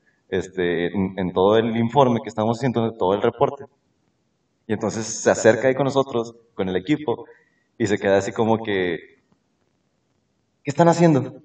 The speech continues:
aquí? O sea, ya último semestre, ustedes se supone que ya, ya van a salir de la escuela, ¿qué están haciendo?" Y es así como que,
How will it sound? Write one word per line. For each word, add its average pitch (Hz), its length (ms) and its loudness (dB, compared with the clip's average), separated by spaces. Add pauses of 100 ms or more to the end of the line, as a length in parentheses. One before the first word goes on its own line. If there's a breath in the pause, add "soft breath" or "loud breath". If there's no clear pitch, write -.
(340)
aquí? 113 300 2
O 113 100 8
sea, 101 160 2
ya 107 400 6
último 107 320 0
semestre, 110 440 0
ustedes 110 280 0
se 110 60 -12
supone 104 280 -4
que 104 120 -6
ya, 101 180 2 (140)
ya 202 100 4
van 104 100 2
a - 60 0
salir 190 240 -4
de - 80 -4
la 92 60 -4
escuela, 113 280 -2
¿qué - 60 -16
están 131 180 -2
haciendo?" 120 300 0 (960)
Y 110 60 -6
es 98 120 -8
así 104 160 -10
como 104 320 -6
que, 85 460 0